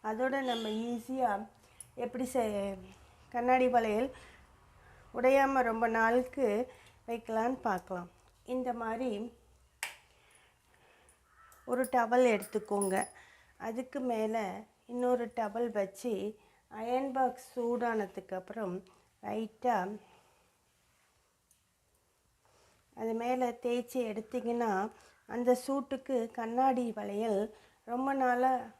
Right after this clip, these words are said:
ரொம்ப நாள் உடையாம இருக்கும். இது ஈஸி. தண்ணியில போட்டு எடுத்து, ஹாட் வாட்டர்ல போட்டு எடுத்து, திருப்பி அதை கழுவி சுத்தம் பண்ணி அந்த தண்ணியெல்லாம் போக நம்ம எடுத்து வைக்கணும். இதுவே நம்ம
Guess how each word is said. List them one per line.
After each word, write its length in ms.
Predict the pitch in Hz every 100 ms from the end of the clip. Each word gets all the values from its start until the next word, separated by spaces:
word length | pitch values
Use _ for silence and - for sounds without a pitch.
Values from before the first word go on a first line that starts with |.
| _
ரொம்ப 340 | - 226 247 254
நாள் 360 | 247 240 277
உடையாம 680 | 254 233 240 233 233 247 233
இருக்கும். 480 | 208 196 - 185 - _ _ - -
இது 240 | - 269 277
ஈஸி. 560 | 240 240 220 208 - - - - -
தண்ணியில 500 | 247 269 294 269 254
போட்டு 320 | 226 220 226
எடுத்து, 560 | 208 202 202 208 208 208 -
ஹாட் 300 | - 262 262
வாட்டர்ல 380 | 269 247 214
போட்டு 340 | 202 214 208 214
எடுத்து, 480 | 208 202 - 226 240 - - _
திருப்பி 380 | 277 269 277
அதை 440 | 262 240 233 240 -
கழுவி 540 | 233 220 233 220 226
சுத்தம் 400 | 226 240 226 247
பண்ணி 400 | 247 214 220 233 - - - _
அந்த 160 | 226
தண்ணியெல்லாம் 680 | 220 240 247 269 247 240 262
போக 340 | 254 226 233 262
நம்ம 440 | 254 226 233 349 403 -
எடுத்து 380 | 233 233 240 247
வைக்கணும். 480 | 220 185 185 180 - - - - -
இதுவே 500 | 226 226 254 247 247 - - - _
நம்ம 500 | 247 254 277 240 240